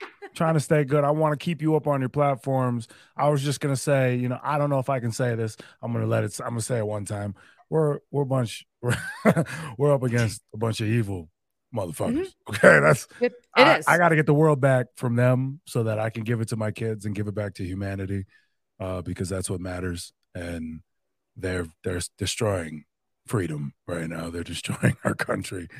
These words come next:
Speaker 2: And I just
Speaker 1: They are.
Speaker 2: don't have time for it. Like, I got dreams to live. A lot of people are starting to
Speaker 1: Mm-hmm.
Speaker 2: figure out I'm very entertaining. I do a lot of things. I've been waiting for this moment my entire life.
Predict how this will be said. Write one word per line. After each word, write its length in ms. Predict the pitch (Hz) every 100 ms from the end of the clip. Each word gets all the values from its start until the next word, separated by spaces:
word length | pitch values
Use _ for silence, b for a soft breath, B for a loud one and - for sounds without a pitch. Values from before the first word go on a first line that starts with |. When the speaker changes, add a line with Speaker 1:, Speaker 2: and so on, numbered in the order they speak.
| B B B -
Speaker 2:
And 180 | 127 101
I 140 | 107
just 200 | 110 175
Speaker 1:
They 60 | 110
are. 40 |
Speaker 2:
don't 60 | 95
have 100 | 95
time 280 | 90 113 113
for 180 | 127 123
it. 40 |
Like, 140 | 110 113
I 100 | 139
got 200 | 143 117
dreams 340 | 135 135 127
to 80 | 131
live. 300 | 131 135 120
A 20 |
lot 220 | 110 120
of 40 | 113
people 220 | 123 113
are 20 |
starting 240 | 107 117
to 40 | 110
Speaker 1:
Mm-hmm. 60 | 117
Speaker 2:
figure 160 | 113
out 100 | 110
I'm 80 | 104
very 240 | 104 107
entertaining. 580 | 104 104 104 107 107 107 - b b
I 60 | 98
do 100 | 101
a 20 |
lot 200 | 104 104
of 100 | 101
things. 440 | 107 107 101 92 - b b
I've 60 | 101
been 100 | 95
waiting 200 | 110 98
for 100 | 113
this 180 | 107 -
moment 420 | 101 110 113 -
my 140 | 101 98
entire 320 | 98 104 101
life. 320 | 101 107 110